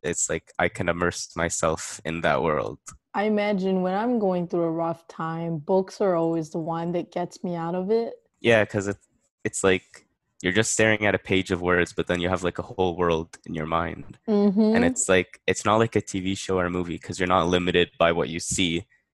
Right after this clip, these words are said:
Speaker 1: 'cause you create what you see in your own mind.
Speaker 2: And it's, like, e-, e-, even, I don't know, like, a description of a person's face,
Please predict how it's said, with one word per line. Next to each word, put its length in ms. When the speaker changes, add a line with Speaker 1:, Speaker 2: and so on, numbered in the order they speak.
Speaker 1:
'cause 220
you 100
create 360
what 180
you 100
see 420
in 120
your 140
own 180
mind. 300
Speaker 2:
And 140
it's, 140
like, 160
e-, 280
e-, 160
even, 580
I 80
don't 140
know, 260
like, 140
a 40
description 600
of 100
a 80
person's 460
face, 540